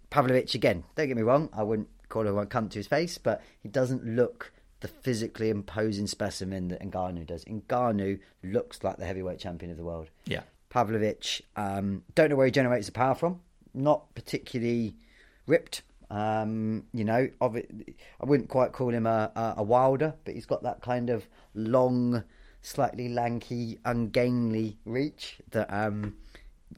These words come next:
Speaker 1: to the, the, the naked eye, you think to yourself, "Where's he generating that power from?" You look at Ngannou and his size and frame, you're like, it's not a fucking surprise he's got the hardest punch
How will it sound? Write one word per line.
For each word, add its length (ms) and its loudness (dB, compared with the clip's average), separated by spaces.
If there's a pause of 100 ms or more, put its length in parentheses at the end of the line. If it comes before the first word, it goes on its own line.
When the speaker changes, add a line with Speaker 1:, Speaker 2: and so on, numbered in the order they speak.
(1040)
Speaker 1:
to 100 -4
the, 260 0 (180)
the, 360 -4
the 140 -2
naked 380 -2
eye, 200 2
you 120 0
think 260 -4
to 40 -14
yourself, 320 -2
"Where's 280 2
he 60 -2
generating 400 0
that 140 -6
power 200 0
from?" 220 -8 (440)
You 60 0
look 140 4
at 60 -2
Ngannou 400 2
and 140 0
his 100 -4
size 400 2
and 140 -4
frame, 340 0
you're 140 -2
like, 200 -4
it's 140 -12
not 80 -2
a 60 -10
fucking 240 -2
surprise 340 0
he's 80 -8
got 140 -8
the 40 -12
hardest 520 -4
punch 340 -10